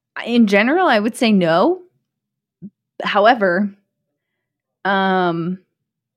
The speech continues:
when, when I'm gonna add a, ask for a little bit, maybe more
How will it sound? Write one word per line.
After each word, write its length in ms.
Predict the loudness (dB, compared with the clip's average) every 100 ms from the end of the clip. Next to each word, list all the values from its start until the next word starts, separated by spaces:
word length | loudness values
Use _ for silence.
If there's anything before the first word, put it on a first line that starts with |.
| _ _ _ _ _ _ _ -14
when, 440 | -4 -2 -2 -4
when 580 | -6 -2 0 0 0 -4 -10 _ _ _ _ _ _ _ _ _ -6
I'm 120 | -2
gonna 140 | -2 -2
add 180 | -4 -4
a, 160 | -6 -6
ask 240 | -8 -8
for 120 | -10
a 80 | -8
little 220 | -6 -8
bit, 260 | -6 -6 -6
maybe 220 | -6 -4
more 300 | -4 -6 -10